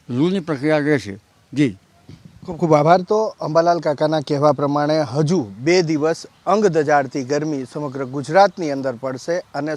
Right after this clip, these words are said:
Speaker 2: સત્યાવીસ, અઠ્યાવીસ તારીખથી આ ગરમીના તાપમાનમાં થોડો ઘટાડો થવાની શરૂઆત થશે, જે લગભગ ચોથી જૂન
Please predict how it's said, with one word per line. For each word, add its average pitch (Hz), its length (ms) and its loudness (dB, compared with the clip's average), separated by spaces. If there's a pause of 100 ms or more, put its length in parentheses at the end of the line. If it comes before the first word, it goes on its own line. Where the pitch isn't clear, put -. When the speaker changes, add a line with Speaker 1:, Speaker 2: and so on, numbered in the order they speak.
Speaker 2:
સત્યાવીસ, 240 640 -2
અઠ્યાવીસ 196 520 2
તારીખથી 147 520 -4 (400)
આ 185 160 6
ગરમીના 175 640 0
તાપમાનમાં 160 800 0 (180)
થોડો 240 280 8
ઘટાડો 170 480 4
થવાની 156 420 -2
શરૂઆત 139 540 -4
થશે, 185 340 -6 (360)
જે 190 140 2
લગભગ 180 440 0
ચોથી 202 460 -2
જૂન 170 280 -4